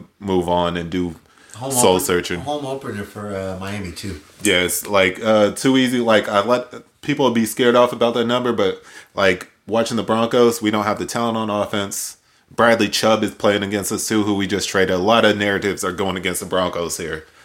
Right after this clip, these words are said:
Speaker 2: Yeah.
Speaker 1: So, if you're picking the Broncos, uh, good luck to you, sir or madam. I do not think it's gonna work well for you.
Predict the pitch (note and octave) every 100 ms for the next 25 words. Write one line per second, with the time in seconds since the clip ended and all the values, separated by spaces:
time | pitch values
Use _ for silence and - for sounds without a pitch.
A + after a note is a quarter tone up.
0 | - G#2+ F#2 F#2 E2+ E2+ F#2 A2 - D3
1 | D3 A2 A2 A#2 A2 G2 F2+ F2+ - -
2 | _ _ _ _ _ _ _ _ - -
3 | F2+ F2 E2+ A2 G#2+ A2+ G#2 - F#2 F2
4 | - - F2 E2+ - _ _ _ _ -
5 | G2 F#2 F2+ F2 F2 E2+ F#2 - - _
6 | _ - F2+ F#2 F#2+ F#2 F2 F#2 F#2 F2+
7 | F2+ E2+ F2 E2 F2 D2+ - F2+